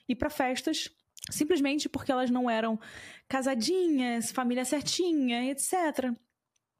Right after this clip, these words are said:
Simplesmente porque elas eram quem elas eram e não escondiam. E, como vocês puderam ver, um julgamento aconteceu e nesse julgamento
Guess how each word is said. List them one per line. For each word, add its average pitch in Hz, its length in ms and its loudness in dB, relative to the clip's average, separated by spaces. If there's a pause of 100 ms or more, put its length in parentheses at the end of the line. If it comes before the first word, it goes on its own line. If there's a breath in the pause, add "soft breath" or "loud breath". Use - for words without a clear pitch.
(240)
Simplesmente 285 440 0
porque - 220 -4
elas 269 180 0
eram 247 200 0
quem 262 200 -4
elas 262 240 0
eram 226 280 0 (360 loud breath)
e - 40 0
não 233 140 2
escondiam. 233 800 2 (640 loud breath)
E, 330 240 2 (880)
como 339 180 4
vocês - 140 0
puderam 285 340 4
ver, 233 220 4
um 320 180 2
julgamento 277 500 2
aconteceu 262 640 2
e 240 80 0
nesse 262 220 0
julgamento 262 580 0